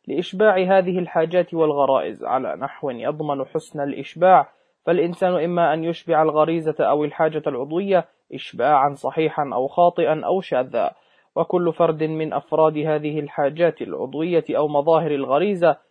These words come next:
يمكن أن يشبع بأحد هذه الطرائق الثلاث للإشباع، لا يتعداها لغيرها. فمثلًا من مظاهر غريزة النوع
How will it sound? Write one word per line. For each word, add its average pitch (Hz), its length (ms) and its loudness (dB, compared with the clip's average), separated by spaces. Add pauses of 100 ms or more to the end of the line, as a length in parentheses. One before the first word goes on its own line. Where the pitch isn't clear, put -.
(240)
يمكن 143 300 -8
أن 107 280 -6
يشبع 151 360 0
بأحد 143 520 -2
هذه 151 360 -2
الطرائق 151 500 2
الثلاث 160 480 -2
للإشباع، 110 680 -4 (420)
لا 120 160 0
يتعداها 135 1000 0
لغيرها. 151 720 0 (340)
فمثلًا 180 480 2
من 135 200 -6
مظاهر 147 540 2
غريزة 147 520 0
النوع 160 500 4